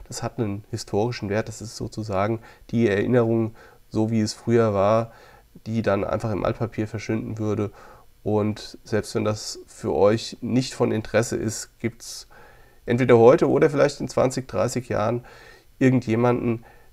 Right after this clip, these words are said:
der sich entweder wissenschaftlich oder aus Hobbyinteresse genau mit diesem einen Aspekt aus der Geschichte in Hadamar auseinandersetzen will. Und der oder die ist dann sicher froh, wenn diese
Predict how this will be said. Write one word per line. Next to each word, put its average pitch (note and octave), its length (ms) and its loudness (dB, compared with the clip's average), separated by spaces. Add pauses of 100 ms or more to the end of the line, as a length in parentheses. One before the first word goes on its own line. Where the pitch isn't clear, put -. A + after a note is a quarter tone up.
(260)
der A2+ 200 4
sich A2+ 480 -4 (320)
entweder G#2+ 340 0
wissenschaftlich B2 680 -4
oder A2 180 2
aus G#2 100 -4
Hobbyinteresse A2+ 800 -2 (280)
genau G#2 360 2
mit A#2 220 0
diesem A#2+ 220 0
einen A2+ 300 0
Aspekt - 680 -8 (140)
aus A2 240 -2
der G#2 300 -2
Geschichte A2 460 -8
in A2 300 -6
Hadamar G#2+ 360 -2
auseinandersetzen G#2+ 720 -4
will. G#2 180 0 (800)
Und G#2 380 -2 (320)
der G2+ 260 2
oder G2 220 2
die G2+ 340 -4 (320)
ist - 240 -8
dann G2+ 240 0 (300)
sicher A#2 400 2
froh, G#2 560 -2
wenn F#2+ 160 -4
diese F#2 380 -4